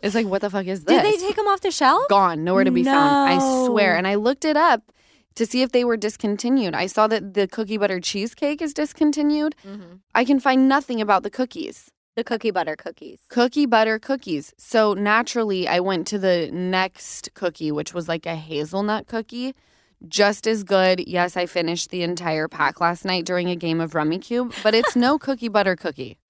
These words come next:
Speaker 1: <laughs> So I'm letting you know,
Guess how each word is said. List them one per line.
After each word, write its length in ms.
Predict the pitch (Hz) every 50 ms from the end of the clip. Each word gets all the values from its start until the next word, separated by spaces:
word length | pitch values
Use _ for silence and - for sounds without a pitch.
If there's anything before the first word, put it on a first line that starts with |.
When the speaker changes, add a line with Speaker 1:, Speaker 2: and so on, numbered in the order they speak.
| _ _
Speaker 1:
<laughs> 80 | 226 - 285 - _ _ _ _
So 540 | - - - - 196 185 180 175 165 165 - _ _ _ _ _ _ 262 240 _ _ _ _ -
I'm 220 | 180 185 185 190
letting 240 | 196 202 202 233 226
you 120 | 220 220
know, 380 | 214 196 190 190 190 214 254